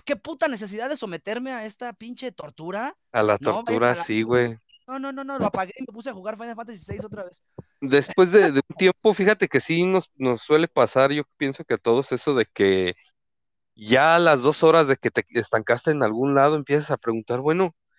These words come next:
Speaker 2: pues yo qué chingados, qué necesidad tengo de estarme
Speaker 1: Ajá.
Speaker 2: emperrando con esta chingada, si me puedo, no sé, me puedo ir a tomar un chocolate caliente, no, no, o sea, ¿para qué estoy aquí sufriendo?".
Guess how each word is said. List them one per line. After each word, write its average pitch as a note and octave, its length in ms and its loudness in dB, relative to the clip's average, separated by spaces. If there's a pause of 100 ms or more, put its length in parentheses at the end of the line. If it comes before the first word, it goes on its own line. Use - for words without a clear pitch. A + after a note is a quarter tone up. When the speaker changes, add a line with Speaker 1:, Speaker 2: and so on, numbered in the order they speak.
(360)
Speaker 2:
pues F#2 140 -10
yo C3+ 140 -6
qué F3 180 -8
chingados, E3 680 2
qué D3+ 120 0
necesidad C#3+ 600 4
tengo D#3+ 280 4
de C3+ 80 6
estarme C3 420 0
Speaker 1:
Ajá. D3+ 120 -8
Speaker 2:
emperrando A2+ 560 4
con B2 180 0
esta D#3+ 180 -2
chingada, B2 380 2 (300)
si - 200 -4
me C3+ 160 4
puedo, D#3 680 6
no D3+ 200 2
sé, F3 380 2
me E3+ 120 0
puedo E3 220 6
ir F3+ 100 8
a F3+ 60 4
tomar D#3 360 2
un F3+ 80 0
chocolate C3 580 2
caliente, A#2+ 1120 4
no, D3 160 -2
no, G#3 120 4
o G#3+ 60 4
sea, A#3 240 4 (340)
¿para D3 240 2
qué A#3 160 -8
estoy F#3 320 0
aquí E3+ 280 0
sufriendo?". B2 760 2